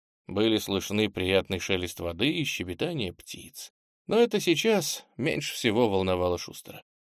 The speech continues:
Ему непременно надо было найти подход к этому разодетому хлыщу.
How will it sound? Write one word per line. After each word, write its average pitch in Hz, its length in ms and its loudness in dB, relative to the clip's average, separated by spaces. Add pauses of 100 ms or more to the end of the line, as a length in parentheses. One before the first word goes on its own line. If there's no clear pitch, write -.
(240)
Ему 98 280 2
непременно 117 760 4
надо 120 340 0
было 107 240 2
найти 95 460 0
подход 123 760 0
к - 100 -6
этому 139 440 4
разодетому 113 680 2
хлыщу. 117 560 -2